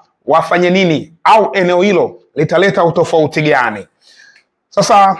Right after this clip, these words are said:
eneo hili, katika engo hii ya kitaalamu, tunakwenda kuangalia, ah, strength kubwa ya Al Masry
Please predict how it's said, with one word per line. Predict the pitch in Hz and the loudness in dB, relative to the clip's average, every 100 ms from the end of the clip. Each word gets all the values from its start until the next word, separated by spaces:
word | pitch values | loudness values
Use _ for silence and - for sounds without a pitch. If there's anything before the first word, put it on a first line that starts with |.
| - - | -6 -4
eneo | 190 180 | 0 2
hili, | 226 302 170 208 - - - | 2 2 0 -2 -6 -10 -6
katika | 170 - 175 | -4 -2 -2
engo | 196 170 | 0 0
hii | 180 247 202 151 | 2 2 2 2
ya | 151 143 | 2 0
kitaalamu, | - 139 131 127 170 208 131 151 - _ _ _ | -4 -6 -2 0 2 2 -2 -8 -14 _ _ _
tunakwenda | 156 147 - 196 180 | -2 -2 0 0 0
kuangalia, | 170 151 156 170 156 151 151 - _ _ - | 0 0 2 2 4 2 0 -8 _ _ -2
ah, | 139 135 135 135 135 - | 0 2 0 0 -2 -4
strength | - 285 302 - - | -6 -2 -2 -2 -8
kubwa | - 285 170 139 180 - _ _ _ | -2 0 2 0 -2 -10 _ _ _
ya | 143 175 175 - 190 | 0 2 0 0 0
Al | 190 | 2
Masry | 185 196 208 - 185 147 107 | 0 0 -2 -2 -2 -2 -4